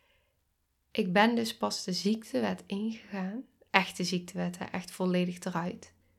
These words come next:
op het moment dat ik voelde dat ik er niet meer voor de ander kon zijn.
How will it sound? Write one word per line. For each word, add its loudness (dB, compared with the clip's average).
op 0
het 0
moment 2
dat -4
ik -10
voelde -2
dat -2
ik -6
er 0
niet 2
meer -2
voor -4
de -8
ander 0
kon -4
zijn. -6